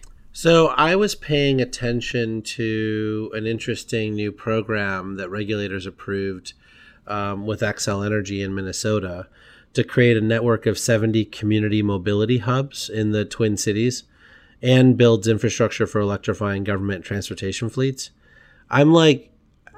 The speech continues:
I, I thought that the way in which that Xcel Energy had, had positioned its community mobility hubs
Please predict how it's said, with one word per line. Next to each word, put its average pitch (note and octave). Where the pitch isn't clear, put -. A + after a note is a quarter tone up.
I, D3+
I C#3
thought G3
that C3+
the C#3+
way C3+
in C#3
which B2+
that A#2
Xcel A2+
Energy A2
had, G2
had A2
positioned A2
its G2+
community A2+
mobility G#2+
hubs C#3